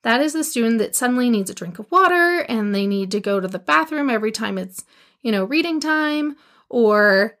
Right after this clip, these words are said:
they suddenly lost their pencil and they need to go dig in their backpack for a long time, or they walk around the room and go talk to their friend, or any type of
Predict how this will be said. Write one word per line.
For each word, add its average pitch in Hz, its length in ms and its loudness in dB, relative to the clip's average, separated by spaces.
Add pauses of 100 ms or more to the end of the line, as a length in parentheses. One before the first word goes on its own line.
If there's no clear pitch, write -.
(100)
they 226 120 0
suddenly 240 440 2
lost 208 280 -2
their 214 80 -4
pencil 285 400 0
and 254 80 2
they 226 80 4
need 220 220 0
to 208 60 -4
go 196 120 0
dig 196 200 0
in 190 80 -2
their 185 80 -6
backpack 320 520 -2
for 294 120 -2
a 294 80 2
long 269 260 -2
time, 240 640 0 (500)
or 208 460 4
they 196 140 0
walk 226 260 0
around 220 240 2
the 208 80 0
room 214 180 2
and 190 80 -4
go 185 80 -2
talk 185 240 -4
to - 60 -14
their 202 120 -4
friend, 302 600 0
or 190 380 0 (280)
any 294 260 2
type 262 300 -2 (140)
of 220 340 0